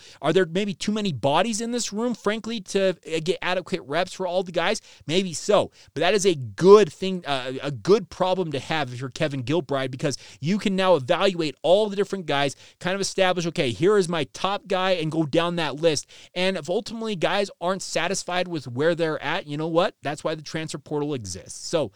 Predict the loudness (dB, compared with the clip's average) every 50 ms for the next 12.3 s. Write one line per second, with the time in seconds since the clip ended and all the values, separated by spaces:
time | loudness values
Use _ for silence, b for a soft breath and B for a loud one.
0 | b b b b b b b b b b _ -6 -2 -2 -2 0 2 2 4 4
1 | 2 2 0 -4 -2 -2 -2 2 2 2 0 0 -4 -4 -4 -4 -4 -4 -4 -6
2 | -6 -4 -4 -6 -6 -6 -6 -8 -8 -8 -12 -12 -12 -14 -10 -4 2 2 2 4
3 | 2 0 -2 0 0 0 0 0 -4 -4 0 2 2 4 2 0 -2 -6 -6 -4
4 | -2 -2 -2 0 -2 -4 -4 -4 -4 -4 -4 -4 -2 -2 -4 -4 -4 -6 -8 -8
5 | -4 -4 -2 -2 -2 -4 -4 -4 -6 -6 -6 -4 -4 -4 -4 -4 -6 -6 0 2
6 | 2 2 2 0 -8 -6 -4 -4 -4 -4 -6 -8 -10 -12 -8 -2 2 4 4 4
7 | 2 0 B B B B B B -10 -6 -6 -4 -4 -2 -2 -2 -2 -2 -4 -6
8 | -8 -6 -6 -4 -2 -2 -2 -4 -4 -6 -6 -6 -6 -6 -8 -8 -6 -4 -2 -2
9 | -2 -2 -4 -4 -6 -6 B B B B B -2 2 2 2 2 0 -4 -2 -2
10 | -2 -2 -2 0 0 0 0 0 -2 -2 -2 -2 -2 0 0 2 2 2 0 -2
11 | -4 -4 0 0 0 0 0 -2 -2 -2 0 0 0 0 0 0 -4 0 0 0
12 | 0 2 0 0 0 -2